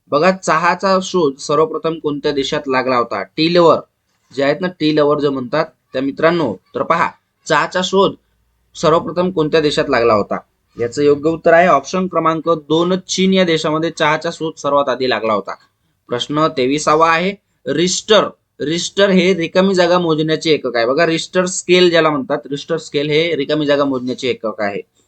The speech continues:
याचे योग्य उत्तर आहे ऑप्शन क्रमांक दोन, भूकंप लहरी मोजण्याचे ते एकक आहे. प्रश्न चोवीसावा आहे, भारताचे संविधान कधी लागू झाला होता? बघा, भारताचे संविधान कधी लागू झाले होते?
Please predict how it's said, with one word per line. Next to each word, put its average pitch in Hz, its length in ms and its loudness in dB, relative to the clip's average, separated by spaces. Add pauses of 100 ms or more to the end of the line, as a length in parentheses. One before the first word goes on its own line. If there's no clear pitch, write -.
(360)
याचे 127 260 -2
योग्य 151 220 2
उत्तर 160 200 0
आहे 165 100 2
ऑप्शन 165 380 0
क्रमांक 156 400 -2 (380)
दोन, 170 340 2 (460)
भूकंप 190 540 0
लहरी 170 320 6
मोजण्याचे 151 460 -2
ते 151 140 -2
एकक 123 320 -2
आहे. 175 220 0 (440)
प्रश्न 185 340 -2
चोवीसावा 202 680 2
आहे, 160 260 -2 (360)
भारताचे 180 540 0
संविधान 175 540 0 (100)
कधी 175 280 2
लागू 170 440 2 (220)
झाला 147 200 2
होता? 113 240 2
बघा, 135 200 2
भारताचे 143 480 0
संविधान 165 400 -2
कधी 170 280 0
लागू 151 200 2
झाले 147 200 4
होते? 151 240 2